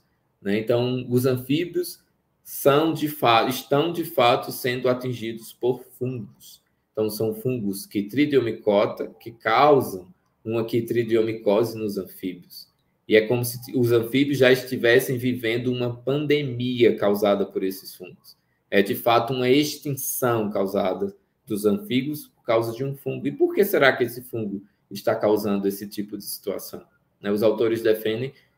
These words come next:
que as mudanças climáticas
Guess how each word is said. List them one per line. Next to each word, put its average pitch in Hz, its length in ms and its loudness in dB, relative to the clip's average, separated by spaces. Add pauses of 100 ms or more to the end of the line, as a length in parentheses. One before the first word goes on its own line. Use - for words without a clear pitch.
que 113 220 4
as 113 320 2
mudanças 117 640 -4
climáticas 101 920 -6